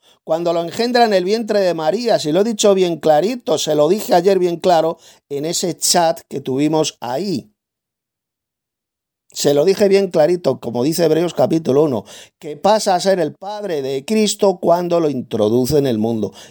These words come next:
¿Y cuándo Dios el Padre lo introdujo en el mundo? Cuando lo engendró en el vientre de María.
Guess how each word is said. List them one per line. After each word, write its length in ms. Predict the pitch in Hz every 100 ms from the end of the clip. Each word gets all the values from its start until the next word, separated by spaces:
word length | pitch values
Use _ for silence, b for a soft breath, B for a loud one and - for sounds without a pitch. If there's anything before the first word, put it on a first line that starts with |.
| _
¿Y 140 | 127
cuándo 340 | 123 160 170 170
Dios 200 | 165 143
el 120 | 139
Padre 240 | 139 135
lo 80 | 131
introdujo 400 | 127 123 127 117
en 80 | 117
el 80 | 120
mundo? 320 | 135 127 107
Cuando 240 | 101 95
lo 60 | 92
engendró 380 | 90 98 98 107
en 80 | 107
el 100 | 95
vientre 340 | 101 101 -
de 60 | 92
María. 320 | 98 -